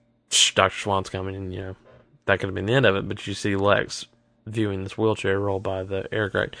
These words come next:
Well, the contents of this letter, this box, rather, um, that is made to look like a letter of some sort, envelope,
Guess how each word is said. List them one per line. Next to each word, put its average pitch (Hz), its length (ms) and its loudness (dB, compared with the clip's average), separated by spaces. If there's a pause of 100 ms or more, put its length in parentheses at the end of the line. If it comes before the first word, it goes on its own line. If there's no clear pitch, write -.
(280)
Well, 135 200 10
the 135 100 2
contents 180 720 6
of 117 340 4
this 110 560 2 (260)
letter, 107 480 8 (1000)
this 107 160 0
box, 95 580 2
rather, 95 400 -2 (580)
um, 95 300 2
that 95 180 0 (100)
is 98 280 -4
made 101 240 -2
to 95 80 -6
look 98 180 0
like 95 240 0
a 95 60 0
letter 101 440 0
of 104 120 -6
some 101 160 -4
sort, 104 340 0
envelope, 107 480 2